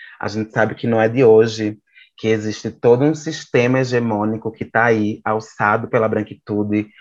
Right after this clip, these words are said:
pela cisgeneridade, pelo capitalismo, pra ditar os padrões de beleza aceitos socialmente, né?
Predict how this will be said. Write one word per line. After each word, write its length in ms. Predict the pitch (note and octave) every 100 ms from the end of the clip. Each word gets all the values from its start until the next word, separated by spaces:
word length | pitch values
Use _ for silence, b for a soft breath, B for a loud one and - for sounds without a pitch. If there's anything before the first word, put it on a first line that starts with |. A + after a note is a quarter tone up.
| B B _
pela 280 | - A2 A#2+
cisgeneridade, 1500 | B2 - C3 A#2+ C3+ C#3 B2 A2 A2+ G#2+ G2+ G2 G2+ G#2 - -
pelo 180 | A#2+
capitalismo, 960 | C#3 D3 C3+ B2+ G#2+ G2 G2 G#2 G#2+ G#2+ B B
pra 120 | A#2
ditar 540 | G#2+ A#2 - A2 A#2+ C3
os 100 | A#2
padrões 360 | A#2 G#2 A2 G#2+
de 80 |
beleza 540 | G#2+ G#2+ G#2 G2+ G#2 A2
aceitos 500 | - B2 A2 A#2 A#2
socialmente, 680 | A#2+ A2+ B2 B2 G#2 G2 G#2
né? 260 | G2 F#2+